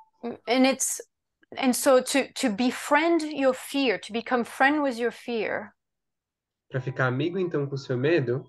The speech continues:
Speaker 1: It, it has been really found to be really necessary for the, for the people we've worked with and who's created their, the life that they wanted.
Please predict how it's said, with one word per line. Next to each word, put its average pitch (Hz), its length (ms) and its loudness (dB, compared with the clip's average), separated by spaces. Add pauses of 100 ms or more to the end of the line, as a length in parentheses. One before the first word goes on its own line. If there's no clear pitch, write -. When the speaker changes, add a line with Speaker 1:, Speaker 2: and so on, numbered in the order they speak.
(420)
Speaker 1:
It, - 240 0 (100)
it 247 200 6
has 233 400 2 (320)
been 254 260 4
really 277 840 0 (880)
found 262 200 2
to 269 60 -4
be 247 140 2
really 277 240 4
necessary 247 960 0 (240)
for 240 220 4 (120)
the, 220 80 -2
for 240 160 -2
the 233 80 6
people 254 300 2
we've 226 240 2
worked 233 300 4
with 208 220 2
and 202 140 -2
who's 196 300 -6
created 233 500 4
their, 202 300 0
the 214 80 -2
life 220 320 2
that 214 240 2
they 214 160 6
wanted. 190 560 -4